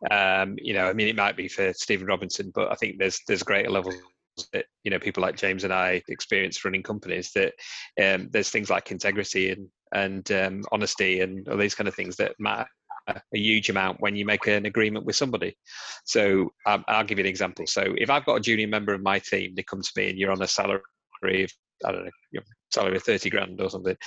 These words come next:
It's perfectly, you, perfectly you're entitled. You're right to think, you know, I've got,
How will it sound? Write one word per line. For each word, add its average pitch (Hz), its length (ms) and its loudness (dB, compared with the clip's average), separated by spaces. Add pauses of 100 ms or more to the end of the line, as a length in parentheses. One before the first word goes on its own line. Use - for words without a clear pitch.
(360)
It's - 140 4
perfectly, 170 340 2
you, 107 140 2
perfectly 127 340 2
you're 87 140 -2
entitled. 90 640 0
You're 92 120 2
right 92 360 4
to 95 100 0
think, 92 260 -4
you 101 100 -4
know, 92 220 0
I've 101 200 2
got, 107 180 2